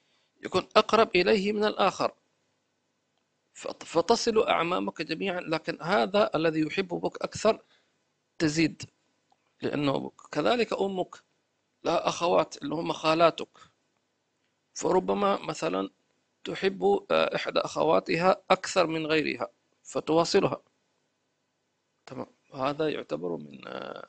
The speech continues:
أيضًا من البر. فسبحان الله، دين عظيم. نعم،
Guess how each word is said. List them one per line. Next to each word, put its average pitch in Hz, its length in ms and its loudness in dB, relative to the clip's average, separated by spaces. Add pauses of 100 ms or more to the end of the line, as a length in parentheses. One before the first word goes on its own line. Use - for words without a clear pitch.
أيضًا 143 240 -4
من 135 180 -10
البر. - 260 -10
فسبحان 185 480 -6
الله، 160 260 -4 (260)
دين 151 260 -2
عظيم. 143 340 -2 (1000)
نعم، 110 160 -2